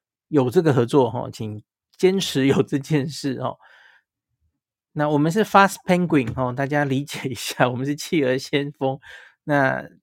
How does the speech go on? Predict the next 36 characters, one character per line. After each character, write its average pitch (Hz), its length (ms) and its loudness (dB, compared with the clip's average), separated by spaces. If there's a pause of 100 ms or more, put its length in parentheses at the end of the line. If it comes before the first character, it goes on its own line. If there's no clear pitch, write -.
假 123 140 2
如 139 100 2
真 165 140 0
的 170 80 2
有 127 140 4
人 123 180 0
就 143 140 2
是 139 260 0
不 135 120 -6
给 135 140 2
你 117 140 -4
用， 131 320 2
不 - 80 -6
知 131 160 -10
道， 127 180 -2
哦， 117 220 -8
那 135 100 -6
不 135 100 -4
要 147 140 6
跟 139 200 -4
工 139 200 -2
作 139 160 0
人 120 100 -4
员 120 140 -8
起 - 160 -18
冲 143 240 -2
突， 127 240 -10
请 123 160 -12
大 139 100 -6
家 139 120 -6
好 117 180 -6
好 - 240 -8
沟 127 180 -10
通 131 280 -14
啦， 165 200 -16
哦。 131 80 -4